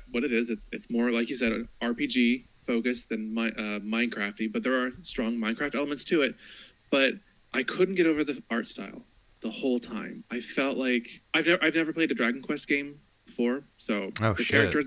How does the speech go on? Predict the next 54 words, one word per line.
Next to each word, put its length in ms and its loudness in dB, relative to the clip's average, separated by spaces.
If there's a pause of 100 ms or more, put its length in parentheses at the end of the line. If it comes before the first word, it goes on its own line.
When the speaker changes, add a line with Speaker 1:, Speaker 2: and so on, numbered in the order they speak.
Speaker 1:
I 80 0
know 400 2
of, 260 0
like, 300 2
the 80 0
character, 320 -2
like, 100 0
I 40 -2
know 140 -4
of 100 -8
the 80 0
slime 800 -2
being, 120 0
like, 160 -4
kind 140 -4
of 80 -2
like 100 -2
the 100 -4
mascot 520 -4
character 500 -2 (380)
and 80 -6
kinda, 180 -2
like, 120 -4
what 80 -4
the 80 -4
golems 560 0
look 180 -4
like 260 -2
and 140 -6
some 240 -6
of 80 -2
the 60 -2
monsters 500 -2
here 220 -4
and 160 -4
there. 280 2
But 220 -6 (360)
for 80 -2
the 60 0
most 220 0
part, 160 2
none 100 0
of 60 0
this 160 0
really 180 2
resonated 480 0
me 180 -2
on, 200 -4
like, 240 -4
a 260 -4 (400)
nostalgia 500 0
factor. 640 -2
Speaker 2:
Mm-hmm. 180 0 (340)
Speaker 1:
Um, 380 -8